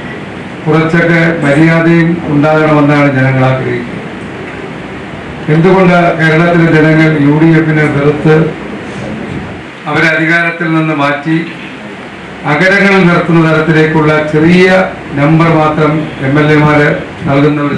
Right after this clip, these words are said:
നിലപാട് സ്വീകരിച്ചത്? ഒൻപത് വർഷമായതുകൊണ്ട് കുറച്ച് ആളുകൾക്കല്ലാതെ മറവി സംഭവിച്ചിരിക്കും. ഒൻപത് വർഷത്തിന് മുമ്പ് കേരളത്തിലെ ജനങ്ങൾക്ക്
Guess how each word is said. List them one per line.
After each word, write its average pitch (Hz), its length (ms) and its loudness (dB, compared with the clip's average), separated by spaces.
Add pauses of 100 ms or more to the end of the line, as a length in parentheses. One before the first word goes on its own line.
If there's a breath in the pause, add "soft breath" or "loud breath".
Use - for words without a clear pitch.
നിലപാട് 143 400 -2
സ്വീകരിച്ചത്? 139 560 -4 (2750)
ഒൻപത് 147 320 0
വർഷമായതുകൊണ്ട് 160 800 2
കുറച്ച് 156 320 2
ആളുകൾക്കല്ലാതെ 156 720 0 (280)
മറവി 156 340 2 (140)
സംഭവിച്ചിരിക്കും. 139 640 -2 (1900)
ഒൻപത് 175 360 2
വർഷത്തിന് 180 480 -2
മുമ്പ് 170 240 -2 (2000)
കേരളത്തിലെ 180 500 0 (100)
ജനങ്ങൾക്ക് 165 600 -2